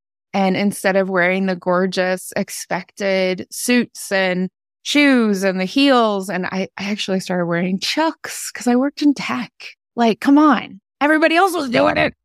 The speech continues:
you know? And just all of those things to become closer and closer to my authenticity, right? And bring in a little bit of my wackiness. And then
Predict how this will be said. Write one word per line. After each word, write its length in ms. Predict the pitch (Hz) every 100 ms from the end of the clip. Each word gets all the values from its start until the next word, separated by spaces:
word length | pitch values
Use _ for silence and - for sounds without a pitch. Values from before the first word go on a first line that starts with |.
| _
you 180 | 277 254
know? 180 | 247 285 - _ _ _ _ _
And 560 | 254 262 262 262 254 247 _ -
just 140 | 285 -
all 240 | 262 302
of 80 | 330
those 260 | 302 269 -
things 500 | 226 220 233 294 320 - _ _ _ _
to 140 | - 247
become 720 | 233 - - 247 247 254 247
closer 560 | - 214 226 - 226
and 140 | - 202
closer 720 | - 196 - 196 190 185 -
to 180 | - 196
my 320 | 190 226 262
authenticity, 800 | 202 190 180 180 180 - - - - _ _ _
right? 300 | 208 202 202 - _
And 100 | 208
bring 200 | 208 214
in 80 | 208
a 80 | 190
little 160 | 185 190
bit 100 | 185
of 60 |
my 120 | 185
wackiness. 800 | 196 285 - - - - 247 - -
And 220 | 214 196
then 300 | 202 233 240